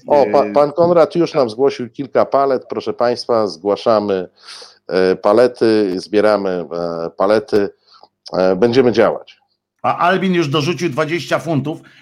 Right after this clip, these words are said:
Speaker 2: y, y,
Speaker 1: A,
Speaker 2: na
Speaker 1: bardzo
Speaker 2: to, żeby
Speaker 1: dziękujemy,
Speaker 2: na
Speaker 1: Albinie.
Speaker 2: taksówkę,
Speaker 1: Czekaj.
Speaker 2: y, na taksówkę tą, wiesz, y, jak on się nazywa, bagażową, żeby tam skądś przewieźć, wiesz,
Speaker 1: No,
Speaker 2: sto dwadzieścia
Speaker 1: taksówkę
Speaker 2: funtów.
Speaker 1: bagażową, a wcześniej, e, Pestka dorzuciła pięć funtów, więc już mamy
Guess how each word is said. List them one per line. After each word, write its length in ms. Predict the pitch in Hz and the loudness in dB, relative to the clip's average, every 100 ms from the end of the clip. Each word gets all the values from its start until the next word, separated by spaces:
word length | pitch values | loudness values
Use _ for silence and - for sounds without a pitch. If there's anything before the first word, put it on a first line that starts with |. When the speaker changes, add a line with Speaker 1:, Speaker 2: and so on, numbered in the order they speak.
| _ | _
Speaker 2:
y, 40 | - | -12
y, 420 | 151 143 147 143 | -8 -6 -2 2
Speaker 1:
A, 180 | 104 110 | 4 4
Speaker 2:
na 60 | 123 | 4
Speaker 1:
bardzo 280 | 131 135 | 2 0
Speaker 2:
to, 60 | 127 | -2
żeby 100 | 135 | -4
Speaker 1:
dziękujemy, 400 | - 139 139 139 | 0 4 4 6
Speaker 2:
na 60 | 135 | 4
Speaker 1:
Albinie. 400 | 135 151 147 156 | 2 0 0 2
Speaker 2:
taksówkę, 380 | 151 139 139 139 | 2 0 0 0
Speaker 1:
Czekaj. 180 | 131 98 107 | 0 -2 -4
Speaker 2:
y, 140 | 131 101 113 _ _ _ _ _ _ - | -8 -8 -18 _ _ _ _ _ _ -6
na 180 | 135 | -4
taksówkę 520 | - 175 - 226 - 143 | -2 -4 -2 -6 -4 -4
tą, 180 | 131 | -2
wiesz, 240 | 127 117 - | -4 -4 -6
y, 320 | 127 127 123 | -8 -6 -4
jak 180 | 135 131 | -6 -6
on 80 | 127 | -8
się 140 | 117 | -10
nazywa, 280 | 117 113 110 | -10 -8 -8
bagażową, 580 | 107 131 139 143 113 107 | -6 -2 -2 0 -2 -4
żeby 220 | 104 113 | -8 -6
tam 160 | 117 110 | -8 -8
skądś 280 | - 123 123 | -10 -12 -8
przewieźć, 400 | 160 113 85 67 | -6 -6 -8 -14
wiesz, 140 | 65 | -12
Speaker 1:
No, 80 | 104 | -10
Speaker 2:
sto 20 | |
dwadzieścia 240 | 98 113 117 | -2 -2 0
Speaker 1:
taksówkę 180 | 156 147 | 0 2
Speaker 2:
funtów. 160 | 143 | 4
Speaker 1:
bagażową, 580 | 127 113 110 147 156 156 | 4 2 2 4 4 0
a 140 | - 110 | 0 -2
wcześniej, 760 | - 139 143 - 139 135 131 - _ _ | 0 0 0 0 -2 -2 -2 -6 _ _
e, 260 | - 101 104 | 0 2 2
Pestka 500 | - 156 - - 98 | 4 2 2 -2 -2
dorzuciła 600 | 95 87 - 107 101 90 | -2 -6 -8 0 2 2
pięć 380 | - - 117 - | -2 -4 -4 -4
funtów, 460 | 95 82 - 78 | -8 -8 -12 -12
więc 240 | 82 87 - | -10 -10 -8
już 160 | 98 | -8
mamy 380 | 104 107 113 110 | 0 0 2 -2